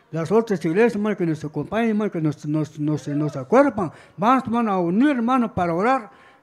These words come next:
hermano, por esta casa, el precioso momento del Señor. Vamos, hermano, se pone, hermano, se lo, hermano, usted, hermano, se acerca más acá, los Señor, hermanos, y así van a llegar, hermano, hasta la puerta del Señor para abrir, hermano, la, la casa, hermano, para poder, hermano, entrar ya, los hermanos, ahí, hermano, a orar.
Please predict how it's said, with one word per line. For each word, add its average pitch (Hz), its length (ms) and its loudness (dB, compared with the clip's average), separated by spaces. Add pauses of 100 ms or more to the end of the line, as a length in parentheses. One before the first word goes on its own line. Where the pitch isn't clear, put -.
hermano, 214 300 -2
por 190 140 0
esta 202 240 2
casa, 208 300 0
el 156 40 -8
precioso 175 380 -2
momento 175 260 2
del 156 100 2
Señor. 147 200 -6
Vamos, 240 220 0
hermano, 220 180 0
se 185 160 -4
pone, 233 240 2
hermano, 226 240 0
se - 100 -6
lo, 180 400 2 (300)
hermano, 214 240 2
usted, 220 220 2
hermano, 220 220 0
se 185 120 -6
acerca 247 320 2
más 220 200 -4
acá, 214 200 -2
los 226 320 4
Señor, 196 180 -4
hermanos, 247 400 -2
y 151 180 0 (320)
así 160 300 0
van 226 220 2
a - 20 -8
llegar, 202 200 0
hermano, 220 300 -2
hasta 160 220 -6
la 147 140 -6
puerta 254 300 2
del 208 100 4
Señor 208 240 -6
para 175 240 -2
abrir, 240 360 0 (540)
hermano, 226 300 -2
la, 165 380 -4
la 147 180 -8
casa, 226 320 2
hermano, 240 240 -2
para 175 200 -2
poder, 220 140 2
hermano, 226 240 0
entrar 214 340 0
ya, 226 220 0
los 208 260 0
hermanos, 208 440 -2
ahí, 170 180 0
hermano, 208 260 0
a 160 60 0
orar. 156 320 2